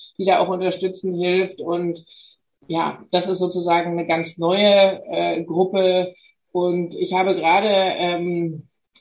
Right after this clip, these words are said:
den Koalitionsvertrag gesehen und das soll sich ja jetzt ändern. Das ist eines der großen Themen, dass unabhängig, äh, von meinem Beziehungsstatus,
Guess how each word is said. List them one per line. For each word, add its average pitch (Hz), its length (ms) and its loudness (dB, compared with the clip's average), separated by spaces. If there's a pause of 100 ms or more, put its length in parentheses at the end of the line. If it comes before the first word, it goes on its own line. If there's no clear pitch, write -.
den 175 200 -2
Koalitionsvertrag 208 1080 2
gesehen 214 520 2
und 190 300 -2
das 185 240 -2
soll 190 200 0
sich 190 140 -2
ja 175 120 0
jetzt 175 260 -4
ändern. 214 640 -2
Das 196 180 -4
ist 185 140 -8
eines 190 300 -4
der 190 120 -2
großen 180 320 -2
Themen, 202 480 0
dass 180 180 -6
unabhängig, 185 840 -4
äh, 175 280 -4
von 180 140 -6
meinem 175 200 -2
Beziehungsstatus, 185 1300 -2